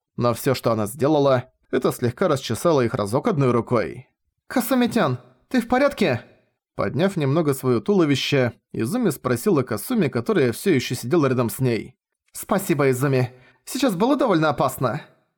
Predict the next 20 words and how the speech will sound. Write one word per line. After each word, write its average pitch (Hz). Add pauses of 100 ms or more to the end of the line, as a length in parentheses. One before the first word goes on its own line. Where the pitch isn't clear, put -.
(300)
Касуми 120
ответила 143
ей 127
и 131
передвинула 127
своё 214
тело 117
от 113
Изуми. 117 (560)
Прямо 220
сейчас 165
Токума 190
собирался 131
продолжать 117
свои 113
атаки. 135 (400)
Разделив 117
обязанности 139
по 117
обороне, 127